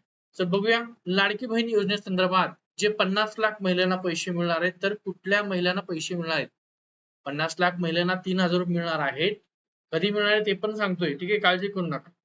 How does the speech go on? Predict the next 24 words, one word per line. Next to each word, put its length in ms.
परंतु 380
तुम्ही 160
जर 100
पाहिलं 280
असेल, 280
तर 100
पैसे 420
कोणाला 600
मिळणार 220
हा 220
महत्त्वाचा 460
प्रश्न 340
आहे. 100
अनेक 280
जणांचे 420
त्या 100
ठिकाणी 320
कमेंट 300
आहेत, 200
अनेक 260
जणांचे 300
WhatsApp-ला 480
मेसेज, 340
"सर, 220